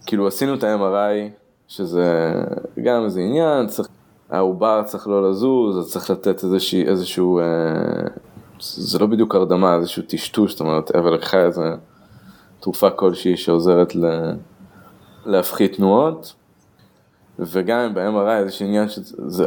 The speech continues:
זה גם עובר קטן, וזה גם דרך הבטן וכולי, אז רואים הכל הרבה פחות, אה, טוב.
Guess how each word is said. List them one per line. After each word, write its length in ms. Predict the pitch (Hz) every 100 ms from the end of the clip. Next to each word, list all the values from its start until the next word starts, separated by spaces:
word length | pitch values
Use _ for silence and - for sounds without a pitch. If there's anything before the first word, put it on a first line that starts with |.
| -
זה 180 | - 85
גם 160 | 165 104
עובר 320 | 107 101 107
קטן, 640 | - 101 - 110 104 104 107 - _ _ _ _ _ _ _
וזה 300 | 87 85 85
גם 420 | 85 87 90 90 87
דרך 300 | 92 95 -
הבטן 400 | 90 92 87 82
וכולי, 320 | - 98 90
אז 400 | - 87 85 73 - - - - _ _ _ _ _ _ -
רואים 380 | 90 92 101 98
הכל 360 | - 98 95
הרבה 240 | 87 85 90
פחות, 500 | 92 - 92 - 90
אה, 180 | 82
טוב. 520 | 76 - 92 131 139